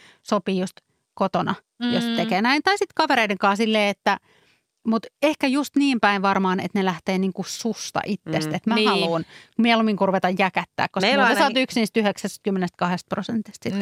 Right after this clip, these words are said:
Speaker 2: Niinpä.
Speaker 1: Mut vielä sanon yhden vinkin,
Speaker 2: No.
Speaker 1: mikä täältä tuli.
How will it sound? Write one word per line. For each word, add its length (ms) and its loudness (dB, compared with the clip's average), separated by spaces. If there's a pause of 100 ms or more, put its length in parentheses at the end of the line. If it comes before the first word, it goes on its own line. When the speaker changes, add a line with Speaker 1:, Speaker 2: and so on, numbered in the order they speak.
Speaker 2:
Niinpä. 360 -4
Speaker 1:
Mut 140 2 (220)
vielä 180 2
sanon 300 0
yhden 320 2
vinkin, 320 0
Speaker 2:
No. 60 0
Speaker 1:
mikä 140 0
täältä 280 0
tuli. 220 0